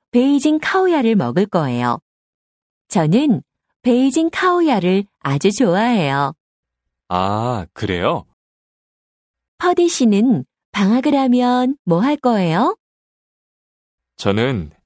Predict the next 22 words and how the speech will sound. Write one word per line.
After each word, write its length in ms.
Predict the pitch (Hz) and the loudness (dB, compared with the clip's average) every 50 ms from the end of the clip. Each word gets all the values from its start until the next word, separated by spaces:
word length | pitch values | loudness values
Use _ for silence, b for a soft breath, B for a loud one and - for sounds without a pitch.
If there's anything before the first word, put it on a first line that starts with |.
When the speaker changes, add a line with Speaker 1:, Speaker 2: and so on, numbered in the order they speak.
| _ _ _ | _ _ _
Speaker 2:
방학을 460 | - - 98 101 113 127 123 135 123 | -6 -4 0 0 0 0 0 0 -2
하면 560 | 127 123 120 113 113 117 123 117 95 80 73 - _ _ - | -2 -2 0 0 0 0 -2 -2 -4 -6 -10 -12 _ _ -6
아무것도 580 | 80 82 87 98 117 113 120 107 - - 104 | -2 -2 0 0 0 0 0 0 0 -2 -2
안 160 | 85 73 73 80 | -2 -2 -2 -4
할 120 | 90 101 | -4 -4
거예요. 460 | - - 98 82 71 71 71 76 - _ _ _ _ _ _ _ _ - | -2 -2 -2 -2 -2 -6 -8 -10 -12 _ _ _ _ _ _ _ _ -4
Speaker 1:
어? 280 | - 233 233 247 311 440 - _ _ _ _ _ _ _ _ _ _ _ _ _ _ - | -2 0 0 0 -2 -4 -6 _ _ _ _ _ _ _ _ _ _ _ _ _ _ -2
퍼디 260 | 370 370 - 359 349 | -2 0 2 0 0
씨는 460 | - - 311 294 294 294 294 277 269 _ _ _ _ _ - | 0 0 0 0 2 2 0 0 -2 _ _ _ _ _ -2
여행 280 | 175 170 185 233 247 247 | 0 2 2 2 2 2
안 140 | 208 147 151 | 2 0 0
갈 160 | 180 240 285 | 0 0 0
거예요? 560 | 277 - 214 175 151 139 147 185 277 370 370 - _ _ _ _ _ _ _ _ _ _ _ _ _ _ _ _ _ _ _ _ _ _ _ _ _ _ - | 0 0 0 0 0 0 0 0 0 0 -2 -4 _ _ _ _ _ _ _ _ _ _ _ _ _ _ _ _ _ _ _ _ _ _ _ _ _ _ -6
Speaker 2:
네, 340 | 87 87 87 95 98 95 - _ _ _ _ _ _ _ _ _ _ _ _ _ _ _ _ | -4 -2 -2 -2 -2 -4 -8 _ _ _ _ _ _ _ _ _ _ _ _ _ _ _ _
그냥 420 | - 95 101 104 110 123 131 120 101 - _ _ _ _ | -4 -2 0 0 0 -2 -2 -6 -8 -10 _ _ _ _
집에서 440 | - - - - 113 110 - - 127 | -10 -6 -2 0 0 0 0 -2 -4
푹 320 | 120 - - - 170 147 - | -4 -4 -4 -4 -4 -2 -2
쉴 260 | - - 165 156 151 | -4 -2 -2 -2 0
거예요. 600 | 151 160 147 120 95 85 82 92 107 101 - _ _ _ _ _ _ _ _ _ _ _ _ _ _ _ _ - | 0 -2 0 0 -2 -2 -2 -4 -6 -8 -10 _ _ _ _ _ _ _ _ _ _ _ _ _ _ _ _ -10
집에서 420 | - - 117 139 156 151 - 170 139 | -6 -2 -2 0 0 0 -2 -4 -4
늦잠도 520 | 107 98 101 - - 170 165 160 151 143 | -2 -4 -4 -2 -2 -2 0 0 0 0
자고 560 | 127 113 120 107 95 101 98 113 135 123 87 | 0 0 -2 -2 -2 -2 -2 -2 -2 -2 -4